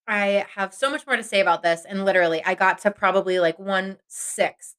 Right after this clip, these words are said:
of the questions that I had on my Instagram. So know that this is a really controversial topic. Know that this is a really packed topic, and that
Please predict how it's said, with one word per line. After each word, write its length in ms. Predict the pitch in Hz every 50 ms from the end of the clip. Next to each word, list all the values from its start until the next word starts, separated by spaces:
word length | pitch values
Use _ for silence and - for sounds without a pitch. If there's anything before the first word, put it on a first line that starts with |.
| _ _ _ _
of 280 | 208 196 185 180 170 170
the 160 | 180 175 170
questions 640 | 170 - 185 170 160 - - 170 160 160 170 170 -
that 120 | 170 160
I 80 | 156 156
had 220 | 160 165 156 156
on 140 | 156 151 151
my 80 | 151 151
Instagram. 680 | - 170 156 - - 165 151 151 139 127 120 175 180
So 520 | - - 196 180 175 170 165 165 175 170 - _ _ _ _ _ _ _ -
know 200 | 214 233 240 254
that 120 | 240 247
this 160 | 202 233 226 226
is 100 | 208 202
a 60 | 202
really 280 | 190 196 196 196 196
controversial 680 | 190 - - 185 180 - 190 196 190 196 - 190 175 175
topic. 560 | - - 156 - - 240 285 349 381 370 - -
Know 180 | 202 196 202
that 140 | 185 185 165
this 140 | 196 190 -
is 140 | 196 175 185
a 60 | 180
really 340 | 175 185 175 175 175 170 - _
packed 560 | _ - - 156 151 170 214 - _ - - _ _
topic, 460 | - 240 247 254 254 - 202 202 - -
and 160 | - 190 185 180
that 280 | 175 170 165 156 -